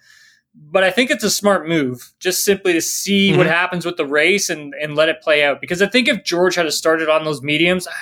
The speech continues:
Speaker 1: honestly don't think he would have got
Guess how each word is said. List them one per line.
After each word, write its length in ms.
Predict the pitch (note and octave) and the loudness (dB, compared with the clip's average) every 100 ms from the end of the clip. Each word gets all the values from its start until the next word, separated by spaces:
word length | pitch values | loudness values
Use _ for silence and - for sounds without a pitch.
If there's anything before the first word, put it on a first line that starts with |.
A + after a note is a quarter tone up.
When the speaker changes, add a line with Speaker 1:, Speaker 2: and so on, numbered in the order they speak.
| G#3 | -8
Speaker 1:
honestly 360 | B3 G#3 F3 | -6 -4 -6
don't 400 | C#3 F3 F#3+ F#3 | -4 2 2 0
think 440 | - F3+ E3+ - - _ _ _ _ _ | -2 0 0 -4 -18 _ _ _ _ _
he 100 | - | -4
would 140 | F3 F3+ | 0 2
have 140 | C#3+ | 2
got 340 | D#3 D#3+ E3 | 2 4 2